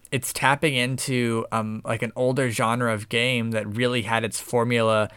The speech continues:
nailed out through the years. Um, not to say that, like, current F P Ss like Halo Infinite and Call of Duty don't have that formula nailed in,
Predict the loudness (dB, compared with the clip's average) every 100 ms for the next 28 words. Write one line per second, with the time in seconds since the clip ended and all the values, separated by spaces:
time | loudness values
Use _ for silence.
0 | -16 -8 0 6 6 6 6 4 2 -4
1 | -2 -2 0 0 0 -2 -4 -8 -18 -20
2 | -20 -4 0 2 2 -2 -2 -2 -2 2
3 | 4 4 2 0 -2 -2 0 0 -2 -6
4 | -4 -2 -2 -2 -2 -2 -2 -2 0 0
5 | 0 -4 -4 -4 -6 -6 -4 -2 -2 -2
6 | -2 -2 -2 -4 -4 -4 -4 -6 -6 -4
7 | -4 -2 0 2 2 0 -2